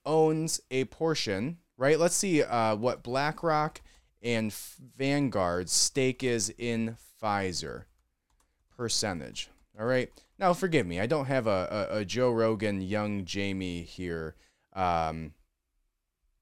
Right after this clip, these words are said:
uh, Googling everything on my behalf, so I have to kinda keep it flowing while we're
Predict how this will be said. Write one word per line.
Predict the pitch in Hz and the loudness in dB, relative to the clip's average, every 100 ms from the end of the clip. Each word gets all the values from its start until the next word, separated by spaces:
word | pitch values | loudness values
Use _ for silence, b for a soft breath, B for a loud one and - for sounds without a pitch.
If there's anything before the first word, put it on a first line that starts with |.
| _ _ - | _ _ -16
uh, | - | -8
Googling | 127 104 120 139 117 117 104 101 | -6 -4 2 2 2 0 0 0
everything | 98 92 90 98 | 0 -2 -4 -2
on | 92 | -2
my | 90 87 | -2 -4
behalf, | 85 87 82 80 | -4 -4 -4 -4
so | - 101 | -2 0
I | 90 | 0
have | 90 90 - | 0 -2 -2
to | 92 | -6
kinda | - 101 92 82 - b b b | -4 -4 -2 -4 -8 b b b
keep | - 170 143 110 | 4 6 6 2
it | 95 | -2
flowing | - - 127 131 123 107 87 73 73 _ | -6 -18 -2 2 4 4 2 -4 -12 _
while | 101 98 98 | 2 4 4
we're | 92 90 | 4 0